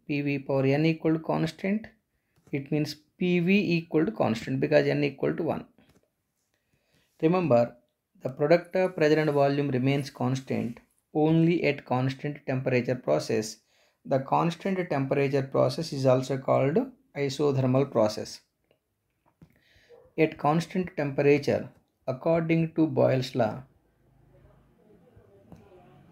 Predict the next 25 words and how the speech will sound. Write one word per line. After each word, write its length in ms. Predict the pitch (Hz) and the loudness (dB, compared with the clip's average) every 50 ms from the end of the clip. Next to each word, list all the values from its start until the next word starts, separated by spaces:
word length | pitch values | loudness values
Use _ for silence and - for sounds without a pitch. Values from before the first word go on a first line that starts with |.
| - - - - | -20 -20 -12 -8
according 640 | - 131 135 - - - 165 151 143 147 147 147 143 | -8 -8 -8 -10 -10 -8 -6 -4 -2 -2 -2 -2 -2
to 100 | - 151 | -4 -2
Boyle's 360 | 135 131 131 131 131 135 135 | 2 4 4 4 4 2 0
law, 100 | 165 160 | 0 0
at 160 | 147 135 135 - | 0 -2 -2 -4
constant 440 | - 131 135 135 135 151 143 139 | -2 -2 -2 -2 -2 -4 -6 -4
temperature, 600 | 135 139 135 135 139 139 139 143 139 - 233 247 - - - _ _ _ - - - - - - - | -4 -4 -2 -2 0 0 0 0 0 -2 -4 -6 -6 -10 -20 _ _ _ -20 -20 -20 -20 -20 -10 -4
pressure 280 | 143 139 135 139 135 | -2 0 2 4 4
is 140 | 139 135 127 | 4 4 2
inversely 520 | 131 131 139 143 160 170 165 - 185 175 170 | 2 2 2 2 2 2 2 2 0 0 0
proportional 640 | 170 165 147 147 147 147 151 - - 151 147 151 147 - | 0 -2 -2 0 2 2 2 0 -2 -4 -2 -4 -4 -2
to 240 | - 254 302 311 - - _ _ _ - | -2 -2 -2 -4 -6 -12 _ _ _ -4
volume, 640 | 127 131 131 131 127 120 117 117 113 113 120 120 - - _ _ _ _ _ _ _ | 0 2 4 4 4 4 2 0 -2 -2 -4 -8 -10 -14 _ _ _ _ _ _ _
or 380 | - 139 135 131 131 131 135 - _ | -2 2 4 4 4 2 0 -4 _
the 140 | - - 135 | -10 -8 -8
product 440 | 127 - 143 143 143 143 - - - | -4 -2 0 0 0 0 -2 -2 -2
of 200 | 143 139 135 135 | -2 -2 -2 -2
pressure 240 | - 139 135 147 147 | -2 -2 0 0 0
and 120 | 151 147 143 | 0 0 0
volume 380 | 143 143 143 143 139 139 135 | 2 2 2 2 0 0 0
is 160 | 127 120 120 | 0 0 0
directly 520 | 120 120 127 135 151 165 160 - 180 165 160 | 0 0 2 2 2 2 0 0 0 -2 0
proportional 600 | 160 - 151 160 151 147 147 - - 143 135 135 131 | -2 -4 -4 -2 -2 -2 -2 -4 -4 -4 -4 -4 -4
to 80 | 135 | -4
one, 420 | 120 117 131 127 120 107 110 127 | 0 2 2 2 2 2 -2 -6